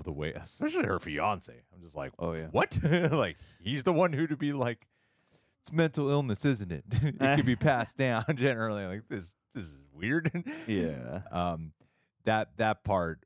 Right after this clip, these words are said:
Speaker 1: was the part that kinda reminded me of, like, the way the movie Joker would sometimes talk about mental health. Uh,
Speaker 2: Sure.
Speaker 1: where it's like, you have to explain it for the, <laughs> it, it didn't feel, like, lived in to me.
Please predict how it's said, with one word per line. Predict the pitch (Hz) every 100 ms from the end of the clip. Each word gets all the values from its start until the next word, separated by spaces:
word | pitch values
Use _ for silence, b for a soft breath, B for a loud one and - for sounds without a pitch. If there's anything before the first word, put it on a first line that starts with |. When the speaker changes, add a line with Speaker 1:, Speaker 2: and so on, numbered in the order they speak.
| _ 85
Speaker 1:
was | 87 80
the | 85
part | 90 80
that | 80 80
kinda | 87 80
reminded | 78 76
me | 78
of, | 67
like, | 71 -
the |
way | 73 73 64 _
the | 78
movie | 76 73 67
Joker | - 69 71 82
would | 78 80
sometimes | 85 80 87 87
talk | 90 90
about | 90 85
mental | 82 82 85
health. | 80 82 - - - -
Uh, | 78 71
Speaker 2:
Sure. | 69 78
Speaker 1:
where | 80 73
it's | 71
like, | 67 -
you | -
have | 71 -
to |
explain | - - - - - 73 71
it | 76
for | - -
the, | 175 147
<laughs> | - 226 277 262 B - -
it, | 90 78
it | 87
didn't | 113 92
feel, | 107 90
like, | 80 73 87 80 78
lived | 87 78
in | 76 65
to | - 73
me. | 67